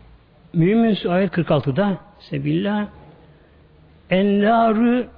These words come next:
yuradûne aleyhâ." "En-nâru" ateş, onlar üzerine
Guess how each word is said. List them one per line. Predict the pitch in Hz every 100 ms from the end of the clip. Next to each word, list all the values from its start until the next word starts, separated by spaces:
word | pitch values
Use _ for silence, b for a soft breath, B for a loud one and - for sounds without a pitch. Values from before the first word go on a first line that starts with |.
| - -
yuradûne | 170 175 208 208 220 240 220
aleyhâ." | 214 175 190 185 135 123 98 - - - - _ _ _ _ _ _ _ _
"En-nâru" | 185 196 208 214 208 202 233 -
ateş, | 165 180 202 - - - - - - _ _ - - - - - - - - - - - - - -
onlar | 165 196 240 240
üzerine | 180 202 214 226